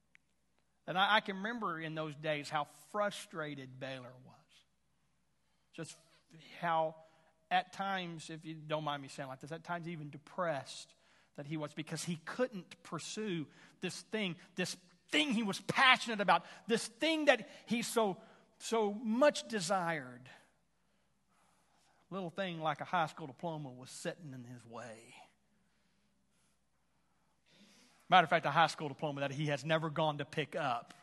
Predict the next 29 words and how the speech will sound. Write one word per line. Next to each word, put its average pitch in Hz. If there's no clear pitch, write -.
It 160
means, 170
it 170
means 160
that, 185
it, 170
it 190
means 175
that 196
much 170
to 202
him 127
that 147
it 185
is 165
sitting 196
in 180
a 170
file 175
cabinet 156
at 156
Jenks 185
Public 147
as 202
we 196
speak. 143
I 226
asked 277
the, 233